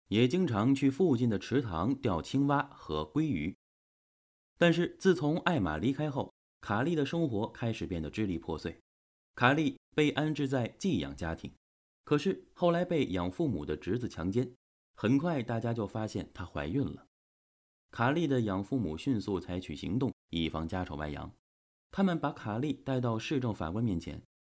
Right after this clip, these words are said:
而就是这个人将他的母亲遣送到了林奇堡。他们的计划是把卡莉也判定为弱智，于是就有人说卡莉表现出各种异常情况，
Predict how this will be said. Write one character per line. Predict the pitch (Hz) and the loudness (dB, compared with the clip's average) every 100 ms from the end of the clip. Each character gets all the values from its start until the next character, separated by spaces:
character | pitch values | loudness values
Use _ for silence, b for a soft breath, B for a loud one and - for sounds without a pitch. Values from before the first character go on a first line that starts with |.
| _ - | _ 6
而 | 185 | 8
就 | 202 | 8
是 | 175 | 4
这 | 170 220 | 2 0
个 | - | 0
人 | 80 139 - _ - | -4 -6 -10 _ -2
将 | 143 | 0
他 | 147 | 0
的 | 175 127 | 0 2
母 | 87 76 | 0 -2
亲 | 76 127 - | -2 -2 -2
遣 | - 101 87 87 | -4 -2 -2 -2
送 | 165 131 | 0 0
到 | 117 87 | 0 -2
了 | 73 | -2
林 | 92 147 | -2 0
奇 | 151 | -2
堡。 | 113 - - _ _ _ _ _ - | -4 -8 -16 _ _ _ _ _ -2
他 | 214 | 2
们 | 202 | 4
的 | 180 | 4
计 | 185 139 | 2 2
划 | 123 92 - | 2 -2 -4
是 | - | -6
把 | 117 110 | -2 -2
卡 | 120 82 78 | -4 -6 -2
莉 | 120 123 | -2 0
也 | 90 80 80 | 2 2 0
判 | - 185 107 | -2 0 0
定 | 107 82 | 0 -2
为 | 78 | -2
弱 | 104 80 | -2 -2
智， | 110 - _ _ _ | -4 -12 _ _ _
于 | - 165 | 0 2
是 | 165 139 _ - | 2 -4 _ 0
就 | 202 | 4
有 | 139 | 4
人 | 104 104 139 - | 4 2 0 -2
说 | 170 170 | -4 -4
卡 | 101 95 | -6 -4
莉 | 127 95 | -2 -2
表 | 87 | -4
现 | - 107 | -6 -6
出 | - 127 | -6 -4
各 | 175 139 90 | 0 0 -2
种 | 80 80 | -4 -4
异 | 143 98 | -2 -2
常 | 80 85 | -4 -6
情 | 92 76 - | -6 -6 -8
况， | 104 | -10